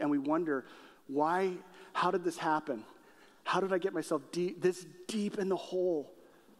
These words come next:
How did I, how did I alienate so ma-, alienate so many people in my life away from me because I just held on to my cash so tightly that I didn't invest in any relationships around me? And the generosity I have is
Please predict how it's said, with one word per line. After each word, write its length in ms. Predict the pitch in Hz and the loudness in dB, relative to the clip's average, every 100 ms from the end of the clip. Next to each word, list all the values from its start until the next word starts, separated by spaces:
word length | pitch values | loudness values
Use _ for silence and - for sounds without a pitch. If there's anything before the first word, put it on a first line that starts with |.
| - _ - | -20 _ -4
How 140 | - 214 | 2 4
did 100 | 240 | 4
I, 140 | 220 | 2
how 140 | 175 208 | 2 2
did 100 | 220 | 2
I 140 | 202 196 | 2 4
alienate 520 | 180 214 208 180 165 | 4 4 4 4 2
so 320 | - - 208 | -4 0 2
ma-, 120 | 214 233 | 2 2
alienate 420 | 196 214 214 180 | 2 2 4 2
so 180 | - - | 2 0
many 120 | 208 | 0
people 260 | 233 220 208 | 0 0 2
in 60 | 190 | 4
my 100 | 170 | 4
life 380 | 156 165 143 - | 4 4 2 2
away 360 | 156 143 175 | 2 4 4
from 400 | 208 - 190 165 | 2 0 2 4
me 200 | 160 151 - - | 4 2 2 -2
because 240 | 170 180 | 0 2
I 80 | 175 | 2
just 220 | 175 175 | 2 0
held 380 | - - 196 202 | -2 0 2 2
on 160 | 180 180 | 2 2
to 80 | 170 | 2
my 140 | 165 | 0
cash 320 | 160 170 160 | 2 0 0
so 180 | - 170 | 2 0
tightly 400 | 160 170 165 160 151 - | 2 0 2 0 -2 -2
that 100 | 156 | 2
I 20 | |
didn't 180 | 160 196 | 2 2
invest 320 | 175 165 160 | 2 0 0
in 80 | 160 - | -2 2
any 180 | 180 | 2
relationships 640 | 196 185 170 165 160 165 - | 2 2 2 0 -4 -4 0
around 260 | 147 143 | 2 4
me? 140 | 143 127 - - | 2 0 -6 -2
And 80 | 165 | 0
the 60 | |
generosity 580 | 143 185 175 165 165 175 | 2 4 4 4 2 2
I 80 | 151 | 0
have 320 | 135 147 147 | 2 2 2
is 140 | 135 | 0